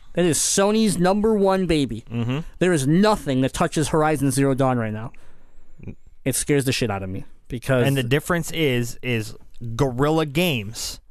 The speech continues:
Speaker 2: has to have the balls to tell Sony, "This is where we're at. This is what this game's gonna be.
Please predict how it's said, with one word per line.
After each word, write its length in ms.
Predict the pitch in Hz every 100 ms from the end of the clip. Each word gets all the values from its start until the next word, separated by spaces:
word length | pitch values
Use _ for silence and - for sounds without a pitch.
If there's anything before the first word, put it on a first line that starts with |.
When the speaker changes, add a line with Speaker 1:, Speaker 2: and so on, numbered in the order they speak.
| - - -
Speaker 2:
has 320 | - 131 127 -
to 120 | 131
have 260 | 117 135 143
the 60 |
balls 560 | 127 175 165 123 123 -
to 140 | -
tell 300 | 123 143 135
Sony, 560 | 131 - 196 170 131 120 - - -
"This 260 | 113 147
is 140 | 165 135
where 160 | 156 165
we're 80 |
at. 240 | 147 104 - - -
This 360 | - 113 143 -
is 100 | 143
what 160 | 151 143
this 140 | 143
game's 320 | 127 139 139
gonna 180 | 139 143
be. 320 | 123 110 107